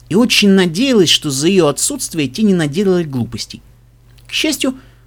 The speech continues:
новые коммы не могли выдать беглянок, так как обладали чудовищно ограниченным функционалом. Явившись в номер, Даймон Тиара застала легкий раздрай. По полу и столам было разложено все имущество поняш,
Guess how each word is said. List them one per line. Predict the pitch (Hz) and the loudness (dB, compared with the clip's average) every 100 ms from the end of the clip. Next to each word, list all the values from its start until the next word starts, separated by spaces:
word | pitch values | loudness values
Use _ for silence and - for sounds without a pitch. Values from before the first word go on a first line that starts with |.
| - | -8
новые | 131 269 247 233 | 0 2 4 2
коммы | 233 285 285 262 | 2 -2 2 4
не | 240 240 | 6 4
могли | 247 262 254 | 4 2 4
выдать | 175 156 147 | 4 0 -2
беглянок, | 175 208 294 277 262 - - _ _ _ - | -2 0 0 -2 -4 -12 -20 _ _ _ -2
так | 247 | 0
как | 220 - | 0 4
обладали | 190 196 233 226 | 6 6 6 4
чудовищно | 226 208 160 214 202 214 | 2 -2 0 0 2 2
ограниченным | 190 160 160 151 - 151 | 0 0 0 0 0 -2
функционалом. | 127 143 - 143 127 98 87 _ _ _ _ _ _ _ _ - | -4 -6 -4 -2 -2 -4 -8 _ _ _ _ _ _ _ _ -14
Явившись | 104 180 294 - 135 | -8 -4 -4 -2 -2
в | 170 | -2
номер, | 269 262 - _ _ _ | 0 -2 -4 _ _ _
Даймон | 113 202 269 233 | 2 6 8 6
Тиара | 190 - 277 240 | 4 2 4 4
застала | 185 - 202 185 | 2 0 2 4
легкий | 180 226 196 | 4 2 0
раздрай. | 180 165 120 101 - _ _ _ _ _ _ - | 0 -2 -4 -6 -8 _ _ _ _ _ _ -6
По | - | -4
полу | 254 190 | 0 2
и | 151 | 2
столам | - 151 202 226 | 0 0 4 2
было | 156 143 | 2 0
разложено | 135 139 196 226 156 | 0 0 -2 -2 -2
все | 131 - 143 | -4 -2 0
имущество | 190 262 262 - | 0 0 -2 -6
поняш, | 240 247 196 110 | -4 0 0 0